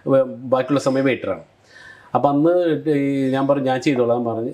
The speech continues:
ഞാൻ already ചായ ഉണ്ടാക്കാൻ വേണ്ടി കയറി. പക്ഷെ എനിക്കറിയില്ല. അപ്പോൾ അവരുണ്ടാക്കുന്നത് കണ്ടിട്ടുണ്ട്. അപ്പം തന്നെ ഞാൻ just ഒരു ചായ എടുത്തു.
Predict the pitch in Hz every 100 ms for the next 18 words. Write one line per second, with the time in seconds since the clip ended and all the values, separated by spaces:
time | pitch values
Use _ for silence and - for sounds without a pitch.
0 | - 120 131 117 113 120 139 _ - 104
1 | 107 110 98 113 143 107 - _ _ _
2 | - - 113 123 139 147 156 147 - 117
3 | 113 139 143 - - - 135 151 143 135
4 | 143 160 135 107 98 82 - _ _ _
5 | - - - 180 180 160 156 151 143 139
6 | 135 - - 175 170 151 151 143 - 165
7 | 165